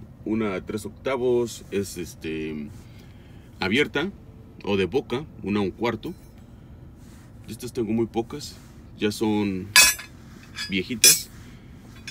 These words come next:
Aquí tenemos otra del mismo estuche,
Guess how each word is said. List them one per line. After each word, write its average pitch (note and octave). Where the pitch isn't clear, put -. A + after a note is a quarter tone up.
Aquí G#2+
tenemos G#2+
otra E3+
del D#2
mismo F#2+
estuche, A2+